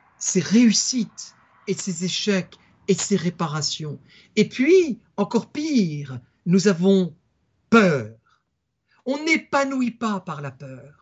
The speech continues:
On ne développe pas par la peur une personnalité. On n'éduque pas, on ne forme pas des jeunes par la peur.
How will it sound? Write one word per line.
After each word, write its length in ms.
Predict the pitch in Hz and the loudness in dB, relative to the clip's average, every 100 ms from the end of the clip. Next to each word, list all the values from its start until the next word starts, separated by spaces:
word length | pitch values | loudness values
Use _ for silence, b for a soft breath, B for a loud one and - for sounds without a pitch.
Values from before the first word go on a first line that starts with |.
| _ B - | _ B 0
On 120 | 262 | 2
ne 100 | 294 | 2
développe 720 | 226 220 359 320 240 254 - _ | -2 2 4 4 2 0 0 _
pas 280 | 214 175 147 | -6 -6 -8
par 180 | 151 143 | -16 -14
la 100 | 143 | -14
peur 420 | - 143 139 135 - | -12 -14 -14 -10 -4
une 160 | 160 | -4
personnalité. 920 | - 160 - 165 156 151 - 151 147 - _ B B | -4 -8 -8 -8 -8 -12 -14 -14 -16 -16 _ B B
On 120 | 277 285 320 | 0 2 4
n'éduque 640 | 349 320 247 277 - - | 4 2 0 -2 -2 -6
pas, 260 | - 220 151 B - | 0 2 0 B 0
on 140 | 269 | 2
ne 60 | 285 | 4
forme 760 | 220 - - 415 392 370 311 240 | 0 -2 0 4 6 4 0 -4
pas 300 | - 220 190 | -2 -2 0
des 140 | 151 | -4
jeunes 460 | 139 151 165 151 143 | -6 -8 -8 -10 -10
par 160 | - 143 | -10 -8
la 80 | 135 | -10
peur. 640 | - 139 - - _ _ | -10 -14 -16 -20 _ _